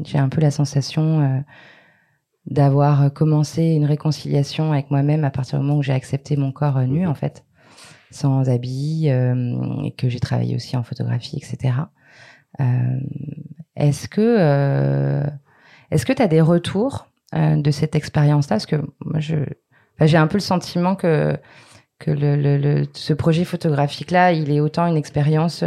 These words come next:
Speaker 1: pour toi et pour elle,
Speaker 2: Mhm.
Speaker 1: et qu'il y a un vrai partage. Est-ce que, euh, euh, sortie de la photo, est-ce que t'es encore en contact avec certaines ? Est-ce que, euh, il y a eu, euh, un déclic chez certaines pour aller, euh,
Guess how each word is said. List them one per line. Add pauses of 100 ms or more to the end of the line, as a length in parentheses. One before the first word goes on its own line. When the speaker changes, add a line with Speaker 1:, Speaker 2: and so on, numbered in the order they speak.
(120)
Speaker 1:
pour
toi
et
pour
elle, (240)
Speaker 2:
Mhm.
Speaker 1:
et
qu'il
y
a
un
vrai
partage.
Est-ce
que,
euh, (520)
euh,
sortie
de
la
photo,
est-ce
que
t'es
encore
en
contact
avec
certaines ?
Est-ce
que,
euh, (440)
il
y
a
eu,
euh, (400)
un
déclic
chez
certaines
pour
aller,
euh,